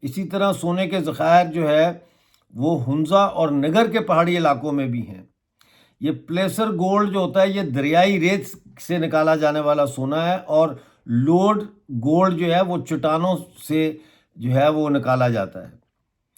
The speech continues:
تو یہ چلاس کے جو نواحی علاقے ہیں، یہاں پہ یورینیم موجود ہے۔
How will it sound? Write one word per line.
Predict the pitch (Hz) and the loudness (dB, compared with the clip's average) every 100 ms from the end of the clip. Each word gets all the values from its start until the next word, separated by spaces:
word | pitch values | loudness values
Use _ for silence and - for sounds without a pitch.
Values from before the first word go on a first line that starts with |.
| _ _ _ - | _ _ _ -4
تو | 175 196 | -2 -2
یہ | 143 139 190 226 233 226 - | -4 0 2 2 2 -2 -2
چلاس | 185 165 175 214 208 - | -2 2 4 4 2 -2
کے | 208 | -4
جو | 196 | -2
نواحی | 190 175 147 165 196 | -2 0 2 2 2
علاقے | 170 156 143 185 | 2 2 0 -2
ہیں، | 175 170 180 185 | 0 2 0 -2
یہاں | 143 135 170 180 | -2 -2 0 0
پہ | 180 170 170 185 185 185 - _ _ | -2 -2 -2 -2 -6 -10 -20 _ _
یورینیم | 98 107 151 170 202 233 262 | -6 -2 2 2 4 6 6
موجود | 240 185 131 127 | 6 2 2 -2
ہے۔ | 98 | -6